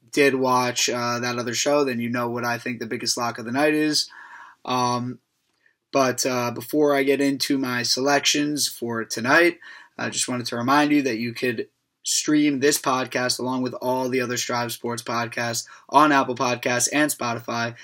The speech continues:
You could access them via the link tree in my Instagram bio at the Strive Sports. Uh, you could also scroll down to the bottom and access the, my,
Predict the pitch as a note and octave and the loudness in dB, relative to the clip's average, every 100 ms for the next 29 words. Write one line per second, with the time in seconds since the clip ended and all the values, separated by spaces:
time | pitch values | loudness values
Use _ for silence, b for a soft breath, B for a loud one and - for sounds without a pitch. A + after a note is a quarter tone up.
0 | B - A#2 C3 C3 C3+ C3 - B2 B2 | B -6 0 2 4 2 0 -2 -4 -4
1 | A#2+ D3 C3+ B2 B2 A#2 B2 B2 A#2+ B2 | 2 4 4 0 -2 -2 -2 -2 -2 -2
2 | B2 B2 B2 A#2+ A#2 A#2 A#2 - C#3+ C3+ | -4 -6 -4 -4 -2 -2 -2 -2 2 2
3 | B2+ B2 - A#2+ A#2+ - - A#2 A2+ A2+ | 2 -2 -2 -2 -4 -6 -6 -4 -4 -2
4 | - B B B - A#2+ A#2+ A#2 C3+ C3+ | -4 B B B -4 -2 0 2 2 2
5 | C3+ B2 - C#3 C#3 C3+ B2 B2+ B2 B2 | 0 -2 2 4 4 0 -2 -4 -2 -2
6 | B2+ B2 A#2+ A#2+ A2+ B2 B2 C3 A#2+ - | -2 -2 -4 -4 -4 -2 -2 0 -2 -2
7 | A#2 A#2 G#2+ _ _ B2 A#2 A#2 | -6 -6 -8 _ _ -6 -4 -4